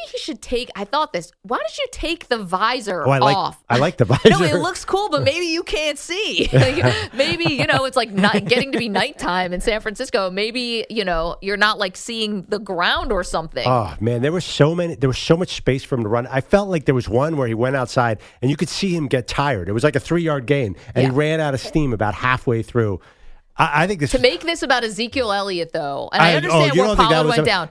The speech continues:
Speaker 2: ten carries for twenty-six yards? You don't think, so you can't run the ball against San Francisco.
Speaker 1: Okay, but why not designed runs for Dak? You, I, okay, so you wanna
Speaker 2: So
Speaker 1: go back
Speaker 2: that's your
Speaker 1: two,
Speaker 2: answer, is a
Speaker 1: you wanna go
Speaker 2: designed
Speaker 1: back
Speaker 2: Q B run?
Speaker 1: Hey, try to win the game is my answer. Like, if you wanna go back to two years ago where his leg got broken by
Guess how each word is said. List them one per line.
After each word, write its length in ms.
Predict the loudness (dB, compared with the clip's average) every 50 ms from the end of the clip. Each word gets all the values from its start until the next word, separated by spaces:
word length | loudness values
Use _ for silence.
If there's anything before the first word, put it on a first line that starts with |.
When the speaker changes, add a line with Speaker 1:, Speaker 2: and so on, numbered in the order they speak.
| -8
Speaker 2:
ten 260 | 0 2 2 4 4 4
carries 320 | 2 2 2 0 -2 -4
for 120 | -4 -4
twenty-six 500 | 0 2 2 2 2 0 -2 -4 -2 0
yards? 320 | 2 2 2 0 -2 -2 0
You 80 | 0
don't 140 | 0 0 -2
think, 100 | -4 -8 -10 -14 -18
so 140 | -8 -2 0
you 160 | 0 0 0
can't 260 | 2 2 2 2 2 2
run 220 | 2 2 2 2
the 80 | 0 0
ball 260 | 0 0 0 0 -2
against 380 | 0 2 4 4 2 2 -4
San 280 | -2 0 0 2 0 -2
Francisco. 760 | -2 -2 -2 -2 -2 -2 -6 -6 -6 -8 -10 -12 -12 -8 -4 -4
Speaker 1:
Okay, 220 | -2 -2 -2 -2
but 160 | -2 -2 -2 0
why 180 | 0 0 0 0
not 180 | -2 -2 -2
designed 500 | -2 -4 0 0 2 2 2 0 0 -2
runs 300 | -2 -2 -2 -4 -6 -6
for 160 | -4 -4 -2
Dak? 360 | -2 0 0 0 0 -2 -2 -4
You, 100 | -4 -2
I, 80 | -2 -2
okay, 340 | -4 -4 -6 -4 -4 -4
so 220 | -2 -2 -2 -4 -4
you 180 | -4 -4 -4
wanna 140 | -4 0 2
Speaker 2:
So 60 | 4 6
Speaker 1:
go 20 |
back 100 | 6 6 4
Speaker 2:
that's 120 | 4 4
your 120 | 4 4 4
Speaker 1:
two, 100 | 4 2
Speaker 2:
answer, 220 | 0 0 0 0
is 100 | 2 2
a 60 | 2
Speaker 1:
you 60 | 2 4
wanna 100 | 4 4
go 60 | 4
Speaker 2:
designed 80 | 6 4 4
Speaker 1:
back 80 | 2 2
Speaker 2:
Q 180 | 0 0 0
B 160 | 0 0 -2
run? 200 | -2 -2 -2 -2
Speaker 1:
Hey, 140 | -2 -2 -4 -4
try 320 | -4 -4 -4 -2 -2 -2 -2
to 80 | -2 -2
win 220 | -4 -4 -4 -4
the 80 | -4 -6
game 520 | -2 0 0 0 0 0 -4 -4 -4 -4
is 160 | -4 -4 -4
my 180 | -2 0 0 0
answer. 520 | 0 0 -2 -4 -6 -6 -8 -10 -10 -10 -12 -16 -20 -20 -14 _ -4
Like, 180 | -4 -2 -2
if 120 | -4 -4 -4
you 120 | -4 -2
wanna 200 | -2 -4 -4 -4
go 100 | -4 -2
back 240 | 0 0 0 -2 -4
to 80 | -8 -8
two 200 | -6 -6 -6 -4
years 260 | -4 -4 -6 -6 -4
ago 200 | -4 -2 -2 -2 -2
where 160 | -2 -2 -2
his 200 | -2 -4 -4 -2
leg 260 | -2 0 0 0 0
got 200 | -2 -2 -2 -2
broken 420 | -2 -2 -2 -2 -2 -4 -4 -2
by 440 | 0 0 2 2 2 0 -2 -4 -8